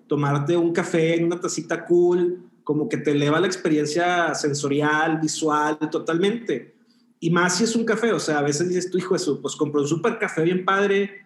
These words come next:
pero me lo estoy tomando en una, un vasito de, de plástico", ¿no? Y pues dices tú, "Ay, bueno", como que no, no, no honra el café, ¿verdad? Entonces, a veces por eso trato de como que,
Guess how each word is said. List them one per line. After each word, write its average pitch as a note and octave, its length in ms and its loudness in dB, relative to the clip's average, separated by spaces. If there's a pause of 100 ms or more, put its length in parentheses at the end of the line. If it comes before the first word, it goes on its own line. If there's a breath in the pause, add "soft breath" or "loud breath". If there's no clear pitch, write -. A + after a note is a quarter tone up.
(200)
pero D#3 120 2
me D#3 80 0
lo D#3 60 2
estoy D3 260 0
tomando F3+ 540 2
en D#3+ 240 2
una, D3+ 840 0
un B2+ 440 -10
vasito E3 380 -2
de, D#3 180 -2
de C#3 160 0
plástico", D3+ 600 -2
¿no? C#3+ 260 -2
Y C3 100 -2
pues C3+ 160 -4
dices B2+ 180 -12
tú, C#3+ 120 -10 (420)
"Ay, G3+ 100 0
bueno", D#3+ 480 -2 (320)
como C3+ 160 -6
que C#3+ 100 -2
no, C#3 140 0
no, E3 300 0
no F3+ 300 2
honra F#3 420 2
el D3 120 0
café, D3 360 -2
¿verdad? C3+ 440 -2 (380)
Entonces, D#3 260 0
a F#3+ 80 2
veces F3+ 520 0
por E3 120 2
eso E3 240 -2
trato F3 360 0
de F3 120 0
como D3 260 -2
que, B2 520 -2